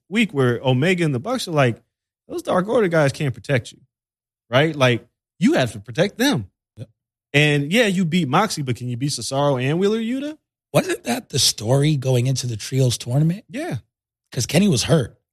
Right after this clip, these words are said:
Speaker 1: Kenny was beat up.
Speaker 2: And
Speaker 1: Yes.
Speaker 2: the Bucks asked Hangman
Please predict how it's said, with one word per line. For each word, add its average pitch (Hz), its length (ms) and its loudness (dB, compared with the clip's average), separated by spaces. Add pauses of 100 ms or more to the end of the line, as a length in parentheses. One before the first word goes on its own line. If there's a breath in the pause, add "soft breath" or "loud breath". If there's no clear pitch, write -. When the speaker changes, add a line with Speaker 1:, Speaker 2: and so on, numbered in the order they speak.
(100)
Speaker 1:
Kenny 160 140 0
was 156 140 0
beat 185 200 -6
up. - 260 -2
Speaker 2:
And 214 100 0
Speaker 1:
Yes. 110 160 0
Speaker 2:
the 104 60 -4
Bucks - 580 -2 (340)
asked 123 280 2
Hangman 120 560 0